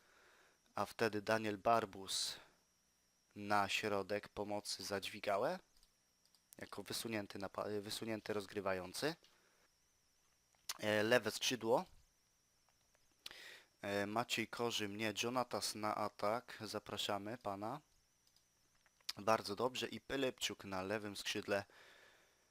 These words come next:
Tutaj jeszcze Salinas, hmm. To Salinas za Lenartowskiego. Lenartowski w razie czego wejdzie tutaj wesprzeć naszą, e, linię defen-, nas-, naszą linię pomocy.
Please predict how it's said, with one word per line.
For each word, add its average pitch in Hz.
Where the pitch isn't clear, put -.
Tutaj 98
jeszcze 98
Salinas, 104
hmm. 95
To 117
Salinas 117
za 104
Lenartowskiego. 120
Lenartowski 110
w 92
razie 110
czego 101
wejdzie 110
tutaj -
wesprzeć -
naszą, 104
e, 98
linię 107
defen-, 107
nas-, 107
naszą 107
linię 107
pomocy. 117